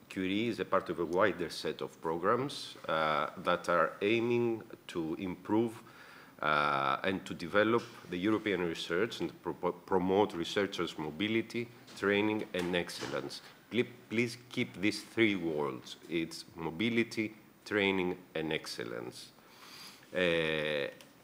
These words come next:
and it also promotes, through the international part of the program, the mobility of the researchers, training, and European excellence worldwide.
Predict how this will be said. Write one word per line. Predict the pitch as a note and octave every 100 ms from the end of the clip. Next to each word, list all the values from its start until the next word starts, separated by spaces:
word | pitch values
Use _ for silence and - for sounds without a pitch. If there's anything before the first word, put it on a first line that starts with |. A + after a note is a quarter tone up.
| - - - - - -
and | A#2 A#2+ B2 - -
it | G#2+ G#2
also | A2 G#2 -
promotes, | F#2+ F#2+ F2+ G#2+ C#3 -
through | - F#2
the |
international | F#2 F2+ F2 F#2+ G#2+ - F2+ E2
part | - E2 D#2
of | D2
the | C#2+
program, | - A2 A2+ A2
the | F#2
mobility | F2 D#2+ A2 G#2 F2+
of | D#2
the | D#2
researchers, | D2+ - A2 G#2+ A2 G2+ - -
training, | G2+ G#2 G#2+ G#2+ G#2
and | F2+ E2+
European | A2 G2+ G2+ F#2
excellence | F2+ F#2 - F#2 F#2 F2 - -
worldwide. | F2 F#2+ F#2 - E2+ C#2+ A1+